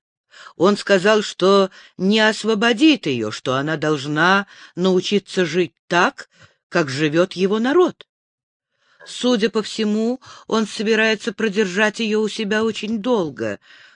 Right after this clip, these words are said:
Как вообще она сможет выдержать подобное существование? Она привыкла к тому, чтобы все ее баловали. Ей была уготована жизнь в окружении многочисленных слуг,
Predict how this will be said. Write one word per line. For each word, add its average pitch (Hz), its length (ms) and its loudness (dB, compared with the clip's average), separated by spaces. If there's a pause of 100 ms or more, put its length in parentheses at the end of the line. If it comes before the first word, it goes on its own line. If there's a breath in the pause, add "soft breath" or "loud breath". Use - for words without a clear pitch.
(320 soft breath)
Как - 260 -4
вообще 277 440 2
она 202 200 0
сможет 170 500 -4 (640 loud breath)
выдержать 175 640 0
подобное 170 480 -2
существование? 185 880 -8 (600 loud breath)
Она 226 240 2
привыкла 262 500 0
к - 80 -14
тому, 262 440 0 (200 loud breath)
чтобы 254 500 -2
все 269 380 -2
ее 240 200 0
баловали. 247 640 0 (680 soft breath)
Ей 262 280 4
была 208 300 2
уготована 208 580 0
жизнь 196 380 -2
в 190 40 -2
окружении 202 680 0 (280 loud breath)
многочисленных 220 920 0
слуг, 190 520 -6